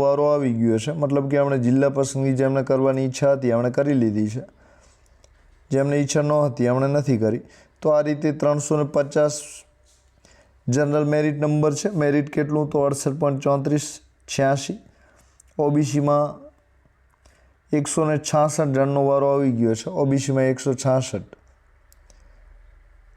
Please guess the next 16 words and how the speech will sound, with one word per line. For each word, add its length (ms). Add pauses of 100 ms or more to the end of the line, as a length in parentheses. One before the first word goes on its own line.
(220)
ત્યારબાદ 380
ઈ 120
ડબલ્યુ 300
એસ 120
કેટેગરીમાં 540
ઇઠ્યોતેર 500
જણનો 340
વારો 300
આવી 180
ગયો 260
છે, 160 (1160)
એસ 180 (100)
સી 140
કેટેગરીમાં 580
અડસઠ 420
જણનો 240